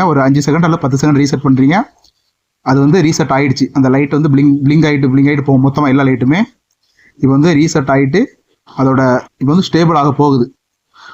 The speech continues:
அதோட நார்மல் ஸ்டேஜுக்கு வரப்போகுது. ஒரு மோடத்தை ரீசெட் பண்ணீங்கன்னா, ஒரு இ-,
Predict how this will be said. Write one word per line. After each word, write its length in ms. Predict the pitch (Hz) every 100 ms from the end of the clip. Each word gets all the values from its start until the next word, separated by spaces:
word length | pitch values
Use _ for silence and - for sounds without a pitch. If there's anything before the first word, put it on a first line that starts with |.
| _
அதோட 160 | 131 131
நார்மல் 280 | 135 147 147
ஸ்டேஜுக்கு 300 | 143 135 135 127
வரப்போகுது. 360 | 123 127 135 247 - _ _ _ _ _ _ _ _ _ _ _ _ _ _ _ -
ஒரு 180 | 139 127 127
மோடத்தை 360 | 147 180 175 165
ரீசெட் 320 | 147 165 139
பண்ணீங்கன்னா, 380 | 143 143 135 151 226 - - _ _ _
ஒரு 160 | 151 143
இ-, 220 | 143